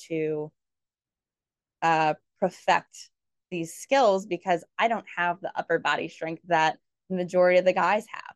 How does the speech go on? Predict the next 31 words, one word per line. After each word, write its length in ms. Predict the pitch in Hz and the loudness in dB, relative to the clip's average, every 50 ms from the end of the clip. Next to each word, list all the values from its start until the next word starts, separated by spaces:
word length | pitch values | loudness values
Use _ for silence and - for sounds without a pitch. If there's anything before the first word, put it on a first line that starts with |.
| _ - | _ 0
All 160 | 170 196 226 | 2 2 4
my 140 | 240 190 175 | 2 0 -2
strength 340 | 180 - 170 170 175 165 - - | -2 -4 -6 -6 -6 -6 -6 -6
is 240 | 160 156 - - - | -6 -6 -8 -12 -10
from 140 | 170 165 165 | -8 -6 -4
my 160 | 151 151 151 | -4 -4 -2
legs. 540 | - 143 135 - - - - - - - - _ _ _ _ _ _ _ _ _ - | 0 0 0 -2 -4 -8 -14 -20 -20 -20 -20 _ _ _ _ _ _ _ _ _ -2
And 220 | - 185 190 190 190 | 0 0 0 0 -2
so 540 | - - 185 180 170 170 175 175 170 170 170 _ _ _ _ _ _ _ _ _ _ _ - | 2 4 6 8 8 8 6 6 4 2 0 _ _ _ _ _ _ _ _ _ _ _ -2
I 120 | 180 190 | -2 -2
had 320 | 190 - - 196 196 202 | -2 -4 -4 -2 -2 0
to 120 | 196 190 180 | 0 0 0
really 600 | 175 175 180 175 180 180 175 170 170 175 180 _ _ - | 2 2 2 2 2 0 -2 -2 -4 -6 -8 _ _ -4
figure 220 | 185 175 170 175 170 | -4 -2 0 0 0
out 220 | 156 156 - - | 0 0 -2 -4
how 220 | - - 170 165 170 | -6 -6 -4 -4 -2
to 120 | 175 170 | -4 -4
do 640 | 170 165 165 165 165 165 165 165 160 160 160 165 165 _ _ _ _ | -6 -6 -6 -4 -2 0 0 0 -2 -4 -6 -8 -12 _ _ _ _
these 220 | - 175 170 - - | -10 -10 -10 -10 -8
skills. 480 | - - 254 254 202 170 165 156 - | -2 2 4 4 6 6 4 0 0
And 120 | - 170 - - | -4 -4 -2 -2
I 140 | - 180 | 0 0
am 140 | 180 185 190 | 0 0 0
a 160 | 190 190 185 - _ _ - | -2 -2 -4 -6 _ _ -4
firm 240 | - 185 185 185 185 | -2 0 0 0 2
believer 580 | 185 175 170 175 175 175 - 170 170 165 - - | 0 0 0 0 -2 -2 -2 -2 -2 -2 -4 -2
that 140 | 175 165 160 | -4 -2 -4
if 120 | 165 165 - | -4 -6 -8
you 240 | 175 170 175 175 175 | -10 -6 -6 -6 -6
cannot 500 | - - 190 185 170 160 156 156 156 - _ _ - | -6 -6 -8 -6 -4 -2 -2 -2 -2 -4 _ _ -8
do 280 | 165 160 160 156 160 | -6 -4 -2 -2 -4